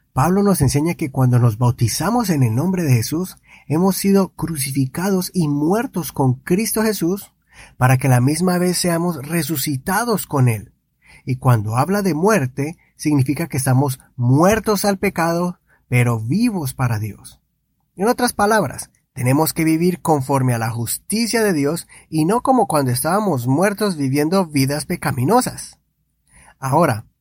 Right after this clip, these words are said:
el consejo del apóstol se enfoca en cómo estamos viviendo ahora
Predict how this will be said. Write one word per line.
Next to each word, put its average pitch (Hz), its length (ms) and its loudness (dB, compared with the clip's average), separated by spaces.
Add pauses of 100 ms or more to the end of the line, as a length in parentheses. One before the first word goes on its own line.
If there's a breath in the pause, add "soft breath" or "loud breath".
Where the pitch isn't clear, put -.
(360)
el 131 100 -2
consejo 165 440 0
del 208 120 2
apóstol 185 500 -2
se 156 100 -2
enfoca 151 520 -2
en 135 320 0 (300 soft breath)
cómo 175 400 0
estamos 185 580 2
viviendo 156 640 0
ahora 151 720 2